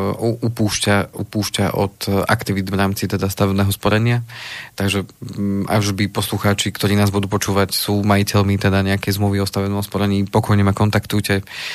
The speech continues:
možno mailíkom alebo telefonicky. Telefonický kontakt na mňa teda nula deväť jedna sedem dva tri dva štyri päť nula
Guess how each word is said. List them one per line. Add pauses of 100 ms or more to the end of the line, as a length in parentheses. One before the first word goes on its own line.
(480)
možno
mailíkom
alebo
telefonicky. (520)
Telefonický
kontakt
na
mňa
teda (380)
nula
deväť
jedna
sedem
dva
tri
dva
štyri
päť
nula